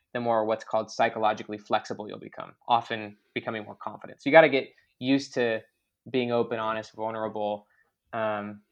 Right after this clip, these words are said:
in order to move forward. But anyways, one other just quick thought, and then we can obviously talk about reframing it, is that trauma isn't actually facts. It's a meaning. Like, it's a meaning you've given to an experience. And so,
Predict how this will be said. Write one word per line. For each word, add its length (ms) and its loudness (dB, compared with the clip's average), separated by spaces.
in 100 -4
order 420 -2
to 80 -10
move 180 -8
forward. 260 -2
But 180 -2
anyways, 260 4
one 140 4
other 160 6
just 200 -2
quick 200 -6
thought, 380 4
and 120 -6
then 100 -4
we 80 -4
can 100 -8
obviously 240 -6
talk 140 -4
about 180 -6
reframing 540 -6
it, 100 -8
is 160 -6
that 180 -6
trauma 440 2
isn't 340 -2
actually 380 -4
facts. 600 -4
It's 140 -10
a 60 -4
meaning. 420 -8
Like, 160 -8
it's 160 -6
a 60 0
meaning 300 2
you've 160 -2
given 220 -2
to 120 -12
an 60 -8
experience. 480 -14
And 100 -14
so, 360 -2